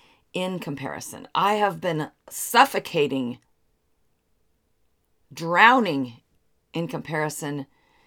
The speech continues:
in the past. I mean, for a long time, for many, many, many years. And it's something I still struggle with,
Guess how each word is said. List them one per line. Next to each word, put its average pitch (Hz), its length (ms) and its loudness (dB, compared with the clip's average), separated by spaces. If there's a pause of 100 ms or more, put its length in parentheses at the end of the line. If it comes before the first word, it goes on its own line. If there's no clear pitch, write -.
(220)
in 156 140 -4
the 151 80 -2
past. - 540 -2
I 175 100 2
mean, 180 160 -4
for - 160 -4
a 147 140 4
long 165 640 2
time, 160 340 -4
for 156 100 -6
many, 180 340 -4
many, 170 240 -4
many 156 280 -4
years. 175 340 -4 (340)
And 185 140 -6
it's - 100 -6
something 233 280 -4
I 170 80 -2
still 165 240 -6
struggle 226 420 -2
with, 156 300 -2